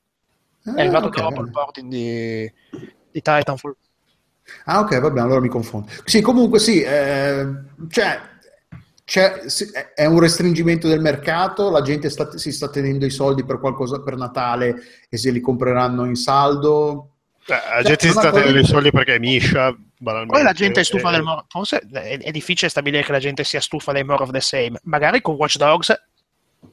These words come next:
Speaker 2: si è stufata di farsi prendere per il culo, vista la presa per il culo colossale che era il precedente capitolo, e ha deciso
Speaker 1: No, no,
Speaker 2: di
Speaker 1: ma
Speaker 2: dare fiducia a
Speaker 1: il
Speaker 2: Ubisoft
Speaker 1: problema,
Speaker 2: in questo
Speaker 1: il,
Speaker 2: senso.
Speaker 1: quello che, è, che, che, che secondo me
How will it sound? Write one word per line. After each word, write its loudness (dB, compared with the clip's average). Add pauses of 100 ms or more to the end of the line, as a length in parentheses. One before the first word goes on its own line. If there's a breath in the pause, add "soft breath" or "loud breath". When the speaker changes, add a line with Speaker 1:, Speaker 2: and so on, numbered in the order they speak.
(260)
Speaker 2:
si -6
è 0
stufata -2
di 0
farsi -6
prendere -6
per -6
il -12
culo, 0
vista -6
la 0
presa -2
per -4
il -6
culo 0
colossale 0
che -4
era -2
il -2
precedente -8
capitolo, -2
e 0
ha 2
deciso 4
Speaker 1:
No, 4
no, 2
Speaker 2:
di 0
Speaker 1:
ma -4
Speaker 2:
dare -4
fiducia -6
a -2
Speaker 1:
il -6
Speaker 2:
Ubisoft -2
Speaker 1:
problema, -20
Speaker 2:
in -20
questo -16
Speaker 1:
il, 0
Speaker 2:
senso. 2
Speaker 1:
quello 2
che, 2
è, -16
che, -8
che, -10
che -10
secondo -6
me 0